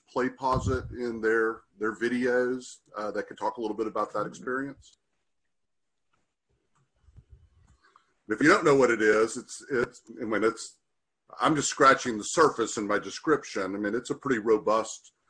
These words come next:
uh, product. Um, what I was hoping to do, I mean, uh, my, you know, if I'm teaching, say, in the auditorium, my lecture style, you know, i-, included using Top Hat pretty frequently to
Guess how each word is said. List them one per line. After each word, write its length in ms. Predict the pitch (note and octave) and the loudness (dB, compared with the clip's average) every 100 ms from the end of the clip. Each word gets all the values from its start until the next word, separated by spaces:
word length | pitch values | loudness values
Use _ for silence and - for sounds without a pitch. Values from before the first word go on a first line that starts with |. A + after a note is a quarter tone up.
| _ _ _ _ _ - | _ _ _ _ _ -6
uh, 160 | F#2 E2+ - | -4 -4 -6
product. 560 | - G3 F3+ G2+ G2 - - _ C3 | -2 2 4 2 0 -6 -20 _ -2
Um, 260 | A2 A#2 | 0 2
what 120 | B2+ | 4
I 100 | B2+ | 6
was 180 | C#3+ B2 | 4 2
hoping 340 | C#3 A#2+ A#2 G#2 | 0 -2 -2 -6
to 100 | G2 | -4
do, 380 | G2+ G2+ G2+ | 0 2 2
I 40 | G#2 | 0
mean, 300 | G#2 G#2 A2+ - | -2 -4 -8 -12
uh, 180 | G#2 G2+ G#2+ | -10 -8 -2
my, 220 | A#2+ A#2+ | 2 2
you 1040 | A#2 _ _ _ _ _ _ _ _ B2 | 0 _ _ _ _ _ _ _ _ 0
know, 80 | G2+ | 0
if 120 | G2+ | 2
I'm 120 | A#2 | -2
teaching, 440 | G#2 C#3 - B2+ G#2 | -2 -4 -2 -4 -4
say, 220 | - A2 | 0 2
in 60 | G2+ | 2
the 80 | G#2 | 2
auditorium, 640 | G2+ - B2 A2+ G2+ G2 | 0 -2 0 2 2 0
my 80 | F#2+ | -2
lecture 400 | G#2 - - G#2+ | -2 -4 -8 -6
style, 560 | - G2 G2 G2+ - _ | 0 0 2 -2 -6 _
you 60 | A#2 | -6
know, 180 | F#2 G2 - | -4 -6 -10
i-, 220 | C3 - A2+ | -12 -10 -14
included 540 | - - F3 D3+ A#2 | -8 0 2 4 0
using 300 | A#2 A#2 G2+ | -2 -4 -6
Top 340 | - D3+ C#3+ A2+ | -6 -2 -2 0
Hat 300 | F#2+ F2 - _ _ _ _ _ _ | -2 0 -4 _ _ _ _ _ _
pretty 220 | - A#2 - | -4 -4 0
frequently 520 | A#2+ - A2 G2 | -4 -2 -6 -4
to 80 | F#2 | -4